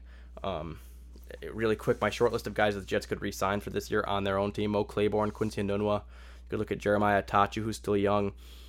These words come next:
Andre Roberts is a great return man. Jonathan Harrison's been doing good center for the Jets in wake of, uh, Spencer Long's suckingness.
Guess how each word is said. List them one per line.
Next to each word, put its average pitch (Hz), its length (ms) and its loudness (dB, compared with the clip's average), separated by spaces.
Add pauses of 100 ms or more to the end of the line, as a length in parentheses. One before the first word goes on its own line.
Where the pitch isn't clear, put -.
(280)
Andre 113 220 2
Roberts 101 380 2
is 92 60 -8
a 98 60 -6
great 101 240 2
return 104 340 0
man. 104 220 0
Jonathan 107 320 0
Harrison's 104 460 0
been 101 120 -4
doing 101 220 4
good 101 180 0
center 104 300 0
for 104 100 -6
the 98 100 -6
Jets 101 440 -2 (360)
in 101 220 -2
wake 101 220 0
of, 98 160 -4
uh, 92 400 4
Spencer 98 400 0
Long's 98 340 0 (220)
suckingness. 104 720 -2